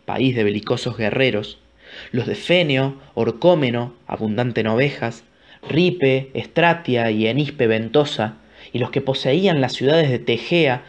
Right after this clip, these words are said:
Mantinea deliciosa, Estínfalo y Parracia, todos estos llegaron al mando del rey Agapenor, hijo de Anseo, en sesenta naves.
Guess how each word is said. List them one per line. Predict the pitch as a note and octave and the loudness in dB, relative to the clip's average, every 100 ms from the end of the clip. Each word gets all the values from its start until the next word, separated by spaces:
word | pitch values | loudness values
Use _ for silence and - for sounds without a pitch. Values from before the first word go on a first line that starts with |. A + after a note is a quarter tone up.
| - | -10
Mantinea | A#2 A2 G#2 A2+ C3+ B2+ | -6 -4 -4 0 2 2
deliciosa, | G#2+ G#2+ G#2+ - C3+ - G#2+ - _ - - | 2 -2 -2 0 0 0 -6 -8 _ -20 -10
Estínfalo | - - F#3 E3+ B2 - G#2+ | -10 -4 -2 -2 -2 -2 0
y | G#2+ | 0
Parracia, | A2+ B2 D#3 C#3+ - A2 G#2+ _ _ _ - - | 0 2 2 0 -2 -4 -4 _ _ _ -20 -6
todos | D3+ D#3 D#3 | 2 2 4
estos | E3+ E3+ D3 C3 | 2 0 -2 2
llegaron | C3 D3+ D3 B2+ | 4 4 4 2
al | B2 | 0
mando | A#2+ C3+ D3 C3 A#2 | -2 0 0 2 2
del | A2+ A#2 | 2 2
rey | A#2+ C3+ C3+ | 2 2 2
Agapenor, | B2 A2+ A2 A2+ A#2+ D#3 C3 - - _ _ | -2 -2 0 0 2 0 0 -4 -20 _ _
hijo | F3+ F3+ C3+ | -4 -2 0
de | A2+ | 0
Anseo, | A2 A2+ - D#3 A#2 G#2+ - - | 0 -2 0 2 2 0 -10 -10
en | - A2 | -8 -6
sesenta | A#2+ A2+ B2+ A#2+ A#2 | -6 -4 -4 -2 -2
naves. | G#2+ G#2+ G#2 - | 0 0 -4 -8